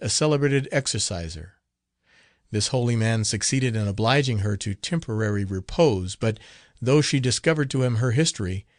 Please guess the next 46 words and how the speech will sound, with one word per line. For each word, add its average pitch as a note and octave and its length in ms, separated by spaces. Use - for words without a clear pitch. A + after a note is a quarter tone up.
he C#3+ 140
was C#3 180
not C#3+ 180
permitted C3+ 360
to B2+ 100
reveal A#2+ 340
it G#2 120
to A#2+ 160
others, F#2 420
or F#2 120
cause B2 360
her G#2+ 100
skeleton A2 560
to G#2+ 80
be G#2+ 140
removed G#2 560
to G2 120
hallowed G2 400
ground. G2 540
That B2 200
office A#2 540
was G#2 220
reserved F#2+ 480
for - 240
you. F#2+ 440
Until G#2+ 440
your C#3+ 200
coming, F#2+ 480
her D3 140
ghost C#3 440
was G#2+ 180
doomed D#3+ 420
to C#3+ 100
wander D3 360
about C3 240
the C3 80
castle A2+ 540
and F#2+ 160
lament A2+ 400
the A2+ 80
crime A#2+ 400
which G2+ 160
she A2+ 160
had G2+ 200
there A2 220
committed. A2 540